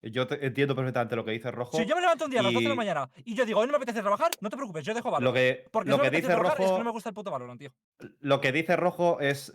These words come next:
Speaker 1: eh, ser realista, ¿vale? Es una idea realista.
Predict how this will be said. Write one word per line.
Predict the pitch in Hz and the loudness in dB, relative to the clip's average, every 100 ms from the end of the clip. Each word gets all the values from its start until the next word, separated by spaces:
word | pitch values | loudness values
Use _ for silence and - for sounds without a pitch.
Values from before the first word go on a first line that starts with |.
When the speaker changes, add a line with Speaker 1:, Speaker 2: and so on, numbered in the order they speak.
| 98 | -4
Speaker 1:
eh, | 113 110 107 | 0 2 0
ser | 107 123 110 | 2 0 2
realista, | 113 104 131 - 165 - _ _ | 2 2 0 -2 -6 -6 _ _
¿vale? | - 98 139 - | -4 -2 -2 -10
Es | 101 98 - | -14 -14 -12
una | 98 98 | -6 -4
idea | 98 101 104 | -4 -2 -2
realista. | 98 98 120 - 156 151 | -2 -4 -4 -4 -4 -4